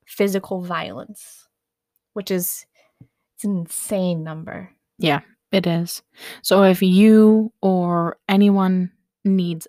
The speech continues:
Speaker 2: help, there is a number for you to call, and we just wanna make sure that you are safe. That number is one eight hundred seven nine nine safe.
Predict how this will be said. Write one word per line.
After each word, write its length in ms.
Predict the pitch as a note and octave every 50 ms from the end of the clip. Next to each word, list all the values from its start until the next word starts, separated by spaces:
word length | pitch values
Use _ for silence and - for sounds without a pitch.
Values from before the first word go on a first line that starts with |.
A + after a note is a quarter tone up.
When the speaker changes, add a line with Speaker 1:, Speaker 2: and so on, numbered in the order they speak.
| - -
Speaker 2:
help, 480 | - - F#3+ F3 F3 - _ - - - _ _ _ - - - _ _ -
there 180 | F#3 F#3+ - - -
is 160 | G3 G3 F#3+
a 40 | G3
number 340 | G3 F#3+ F#3 F#3+ F#3 F#3 F3+
for 140 | - F#3 F3+
you 180 | F3+ F3+ F3+
to 100 | E3+ F3+
call, 560 | - - - - F#3+ F3+ F3 F3 F3 F3+ F#3 G#3 - -
and 480 | F#3+ F3+ E3+ E3+ E3 E3 E3 E3+ F3 - _ _ _ _ _ -
we 300 | G3 F#3+ F3+ G3 G3+ G3
just 220 | - G3 F#3 -
wanna 180 | G3 F3+ F3+ F3
make 180 | F3 E3 -
sure 260 | - - - E3+ E3 D#3+
that 180 | D#3+ D3 -
you 360 | A#2+ E3 E3 D#3+ E3 D#3+ D#3
are 140 | D#3 D#3 E3
safe. 560 | - - - - D#3 C#3+ D3 D#3 - - - _ _ _ - - - - _ _ -
That 140 | F#3+ F#3 F3+
number 240 | F#3+ F3+ F#3 G3 F3
is 260 | F3+ F3 E3 - -
one 420 | F#3 F3 F3+ F#3 G3 G#3 A3+ A3+ _ _ _ _ -
eight 220 | F3 E3+ G#3 A#3 -
hundred 540 | - - G3 F#3 F3 E3 D#3+ D#3 D#3 E3 - _ _ _ _ _ _ _ _ _
seven 640 | - - - F3 E3+ E3+ F#3 F#3+ G3+ G#3 G#3+ G#3+ _ _ _ -
nine 440 | E3+ E3 D#3+ D#3 D#3+ F3 G3 G#3+ G3+
nine 440 | F3+ D#3+ D3+ D3+ D3+ D3+ D#3+ E3 - _ _ _ _ _ _ _ _ _ _ -
safe. 640 | - - - D#3+ - - D#3+ - - - _